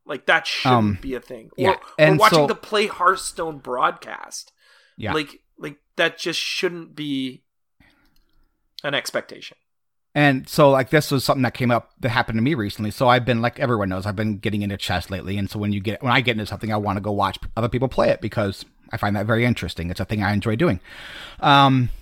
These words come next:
Speaker 2: and so I got into some pretty big, like, big chess Twitch channels. That's where you always start with when you start wa-, watching a new stuff, right? You never go to the small ones. You always start with the big ones.
Speaker 1: <laughs> Yeah.
Speaker 2: Um,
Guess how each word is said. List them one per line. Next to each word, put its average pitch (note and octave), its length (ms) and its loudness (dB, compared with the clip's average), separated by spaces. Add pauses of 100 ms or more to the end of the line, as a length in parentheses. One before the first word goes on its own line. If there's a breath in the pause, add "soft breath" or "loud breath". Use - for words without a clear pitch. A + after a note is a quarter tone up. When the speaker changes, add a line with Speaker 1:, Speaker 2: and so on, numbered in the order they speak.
Speaker 2:
and D#3 80 -6
so E3+ 80 2
I D3+ 60 6
got C#3+ 160 4
into D3 80 2
some C3+ 180 2
pretty C3+ 240 2
big, A#2+ 240 2 (240)
like, A#2 140 -6 (240)
big A#2 200 2
chess - 280 0
Twitch - 260 -2
channels. G2+ 400 -2
That's - 220 0
where B2 100 2
you A2 80 2
always F2+ 240 -2
start - 260 -6
with E2+ 240 -10
when F#2+ 140 -2
you F2 120 -4
start - 440 -6
wa-, F2 140 0 (200)
watching F2+ 280 -4
a - 20 0
new F2 60 -4
stuff, - 280 -6
right? F2 140 -2
You F#2+ 60 -2
never G2+ 180 -4
go G2 140 -2
to G#2+ 60 -2
the G#2+ 60 -2
small G2 240 0
ones. G2 260 0
You G#2 60 0
always F#2 120 -2
start G#2 140 -2
with G2 80 -8
the A#2 60 0
big A2+ 100 2
ones. A2 380 2
Speaker 1:
<laughs> - 200 -16
Yeah. C#3 200 4
Speaker 2:
Um, A#2+ 220 6